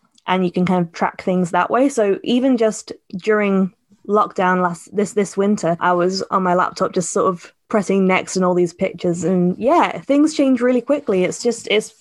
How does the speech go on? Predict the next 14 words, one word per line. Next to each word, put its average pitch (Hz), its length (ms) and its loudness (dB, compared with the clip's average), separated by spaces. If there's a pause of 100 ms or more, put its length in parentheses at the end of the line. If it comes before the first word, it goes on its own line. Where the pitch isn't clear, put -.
it's 214 200 -2
just 233 220 -4
bizarre. 196 420 2 (460)
What 226 160 0
struck - 260 -2
me 226 120 2
most 226 320 2
was 190 140 -2
when 202 100 2
we 208 120 2
went 196 320 -2
back - 340 -4 (360)
to 202 360 2
Vancouver, 180 680 -2